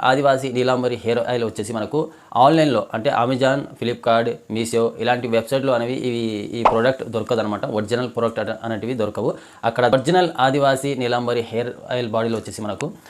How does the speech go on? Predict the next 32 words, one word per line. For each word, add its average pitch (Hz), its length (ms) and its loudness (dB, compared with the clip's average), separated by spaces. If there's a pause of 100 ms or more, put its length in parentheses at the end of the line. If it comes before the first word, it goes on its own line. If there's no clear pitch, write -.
(260)
పదమూడు 147 320 4
వందల 131 240 2
రూపాయలు 117 360 0
లేకపోతే 120 340 -2
పదహైదు 110 400 -2
వందల 110 220 -4
రూపాయలు 101 240 -4
అయితే 98 120 -6
పడుతుంది 98 300 -8
ప్రైస్ 98 260 -4
వచ్చేసి. 98 340 -8 (220)
So, 123 80 0
ఈరోజు 160 320 4
నేను 165 400 2
ఆదివాసి 135 560 2
నీలాంబరి 120 400 -2
హెయిర్ 117 260 -4
ఆయిల్ 113 120 0
అయితే 107 140 -6
బుక్ 98 200 -10
చేశాను. 107 300 -6 (320)
So, 135 200 6
నాకు 143 260 6
ప్రైస్ 147 240 8
వచ్చేసి 143 380 4
మీకు, 135 340 2 (280)
<clears throat> - 20 0 (320)
ఆ, 123 280 0
చూపిస్తాను. 120 420 0 (180)
ఒరిజినల్ 131 420 0
అనమాట 110 260 -4
ఇది. 104 300 -2